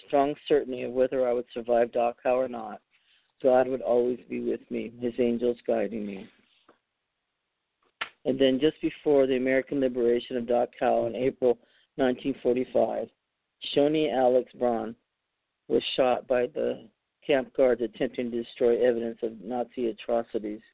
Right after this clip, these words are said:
While recuperating in a, uh, Allied hospital, he played his violin in bed. Another patient, Shari Mendelo-, Mendelovitz,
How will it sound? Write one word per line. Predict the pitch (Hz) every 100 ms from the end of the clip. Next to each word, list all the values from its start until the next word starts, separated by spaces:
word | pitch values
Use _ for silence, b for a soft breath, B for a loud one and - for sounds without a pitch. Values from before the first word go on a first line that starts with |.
| _ _ _ _ _ _
While | 147 131
recuperating | 131 131 - 175 - 151 135 127
in | 123
a, | 120 120 _ _ -
uh, | 131 117
Allied | 127 131 131
hospital, | 131 131 135 - 117 113
he | 127
played | 120 139 135
his | 127 120
violin | 120 117 117 117
in | 110
bed. | 120 120 101 - _ _ _ _ -
Another | 131 135 151 143
patient, | 165 143 135 123 110 - -
Shari | 131 127 123 127 123 _ _ _ _ -
Mendelo-, | 135 131 127 120 120 120 - 117
Mendelovitz, | 135 139 139 139 143 135 120 139 143 113 110 110